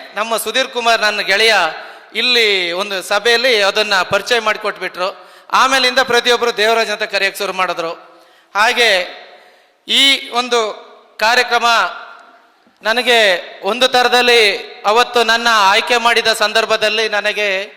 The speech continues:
ತುಂಬ ಒಂಥರ ಭಯದ ವಾತಾವರಣ ಇತ್ತು. ನನಗೆ ಸಂಕೋಚವೂ ಕೂಡ ಆಗ್ತಿತ್ತು. ನಾನು ಈ ಒಂದು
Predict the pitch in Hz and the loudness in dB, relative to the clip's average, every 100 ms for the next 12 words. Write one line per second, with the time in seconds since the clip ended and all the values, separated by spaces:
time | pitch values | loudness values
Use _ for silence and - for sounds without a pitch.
0 | - - _ _ - 220 226 226 214 185 | -20 -20 _ _ -8 -4 2 4 4 2
1 | 170 - - - - - 202 202 226 226 | 0 -6 -16 -20 -20 -14 -8 -2 2 4
2 | 208 185 190 220 240 240 220 208 214 220 | 4 2 2 2 4 4 4 2 2 2
3 | 214 214 208 214 214 208 - - - _ | 2 2 -2 -4 -6 -6 -8 -20 -20 _
4 | - 190 226 214 214 196 202 226 240 254 | -10 -4 -2 0 0 0 -2 -4 0 0
5 | 254 247 247 233 226 214 220 208 208 196 | 2 0 0 0 2 2 -2 -6 -4 -6
6 | - - - - _ 190 226 254 254 247 | -6 -14 -20 -20 _ 0 2 4 2 0
7 | 240 - 208 233 254 247 240 233 240 | -4 -12 -4 0 0 0 -2 -2 -2